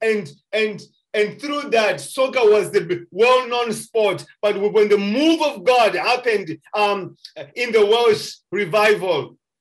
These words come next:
through a young guy, twenty-two years old, twenty-one, twenty-two years old, Evan Roberts, who began to pray, "God, bend me,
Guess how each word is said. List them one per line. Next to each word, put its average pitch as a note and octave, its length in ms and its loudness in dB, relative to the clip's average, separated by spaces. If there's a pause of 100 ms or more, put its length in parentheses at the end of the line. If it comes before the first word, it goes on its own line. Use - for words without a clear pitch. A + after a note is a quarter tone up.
(120)
through C4 200 -4
a A3+ 220 0
young A#3 440 0
guy, A3 260 2
twenty-two C4+ 720 -4
years A#3 240 0
old, G#3 240 -2
twenty-one, A#3+ 640 -4 (160)
twenty-two C4 500 -4
years A#3+ 240 0
old, G3 380 -2 (160)
Evan B3+ 420 0
Roberts, A3 520 0 (180)
who B3 200 -6
began B3 320 -4
to A#3 160 -10
pray, A3+ 520 0 (100)
"God, A#3 420 -2
bend A#3+ 440 0
me, G3 320 -4